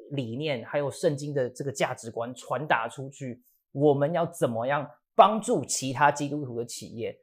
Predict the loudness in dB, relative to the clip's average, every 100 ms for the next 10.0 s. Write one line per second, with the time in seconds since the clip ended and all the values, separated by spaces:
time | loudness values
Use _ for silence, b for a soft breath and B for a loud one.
0 | -2 -2 2 0 2 -2 0 0 -2 -6
1 | -2 -2 -2 -6 -10 -6 -6 -6 -8 -4
2 | 0 0 0 -4 -8 -10 -10 -10 -8 -10
3 | -10 -2 0 2 0 -4 -10 _ _ _
4 | -12 -6 -4 -4 -6 -2 0 -2 -6 -12
5 | -12 -10 0 2 2 0 -6 _ _ _
6 | -6 -4 -2 -2 2 2 2 -4 -4 -4
7 | -6 -6 -6 -4 -2 -2 -4 -6 -6 -6
8 | -6 -8 -6 -4 -6 -8 -10 b b _
9 | -12 -8 -8 -4 -4 -4 -6 -2 -2 -2